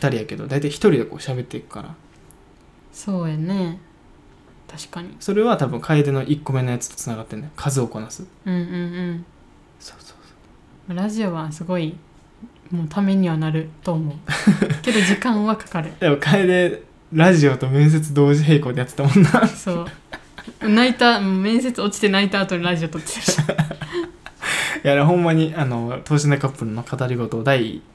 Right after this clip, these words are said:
Speaker 1: 一回、二回、三回ぐらい。
Speaker 2: うん。
Speaker 1: 多分あの辺めっちゃしょげてると思う。
Speaker 2: めっちゃ病んでると思う。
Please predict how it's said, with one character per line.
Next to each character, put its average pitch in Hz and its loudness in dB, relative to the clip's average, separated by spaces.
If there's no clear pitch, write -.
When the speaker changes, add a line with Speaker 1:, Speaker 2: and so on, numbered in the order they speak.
Speaker 1:
一 156 -2
回、 120 0
二 127 -2
回、 120 -2
三 127 -2
回 135 0
ぐ 127 -2
ら 131 -6
い。 - -16
Speaker 2:
う 196 -4
ん。 185 -8
Speaker 1:
多 135 -2
分 123 -4
あ 135 2
の 151 10
辺 156 6
め 135 2
っ - -6
ち 151 -4
ゃ - 2
し 156 0
ょ 143 8
げ 131 2
て - 2
る 156 8
と 151 0
思 196 2
う。 - 4
Speaker 2:
め 208 2
っ 202 -4
ち - -2
ゃ - 2
病 190 0
ん 180 -2
で 180 -2
る 185 -4
と 185 -10
思 160 -6
う。 156 -8